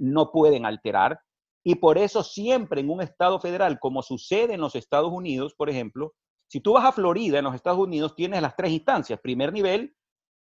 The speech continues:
segundo nivel y Corte Suprema en Florida.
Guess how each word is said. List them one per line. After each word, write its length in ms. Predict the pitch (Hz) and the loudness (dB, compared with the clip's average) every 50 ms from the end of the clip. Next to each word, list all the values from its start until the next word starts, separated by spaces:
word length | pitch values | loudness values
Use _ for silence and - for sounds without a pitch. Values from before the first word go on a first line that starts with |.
| _ _ _ | _ _ _
segundo 340 | _ - 131 131 147 175 208 | _ -2 -2 0 0 -2 -2
nivel 360 | 214 202 170 170 208 233 - | -2 0 2 2 0 0 -2
y 120 | - 165 139 | -4 -4 2
Corte 300 | - 196 220 - - 240 | 4 4 4 6 4 0
Suprema 640 | - - 156 131 - - 277 359 370 254 156 131 123 | 0 -2 -4 0 2 2 2 2 2 0 0 0 0
en 100 | 127 123 | -2 -2
Florida. 420 | - 127 127 120 117 110 113 117 | -2 -2 -2 -2 -2 -4 -4 -6